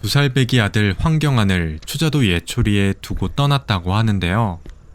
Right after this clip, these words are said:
아들은 자신처럼 평생 제주 관노로 살게 할 수는 없다고 생각하여 이런 안타까운 선택을 했다고 합니다. 두 살 배기 아들을 섬에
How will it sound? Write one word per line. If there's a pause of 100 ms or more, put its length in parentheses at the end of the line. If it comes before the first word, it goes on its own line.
(160)
아들은
자신처럼
평생
제주
관노로
살게
할
수는
없다고
생각하여 (400)
이런
안타까운
선택을
했다고
합니다. (1000)
두
살
배기
아들을
섬에